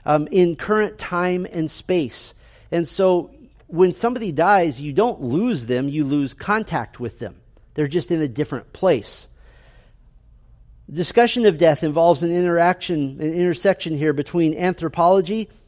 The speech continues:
and hamartiology, the doctrine of sin. Because of one man's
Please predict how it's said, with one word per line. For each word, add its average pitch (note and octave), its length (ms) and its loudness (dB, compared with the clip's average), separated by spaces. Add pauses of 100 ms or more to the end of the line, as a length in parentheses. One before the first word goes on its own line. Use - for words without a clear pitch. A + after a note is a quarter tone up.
and D3+ 300 0
hamartiology, G3+ 960 4
the C#3 80 -6
doctrine D3 380 -2
of A#2 100 -10
sin. A3 500 0 (1900)
Because E3 360 4
of E3 100 2
one F#3 260 4
man's F3 420 0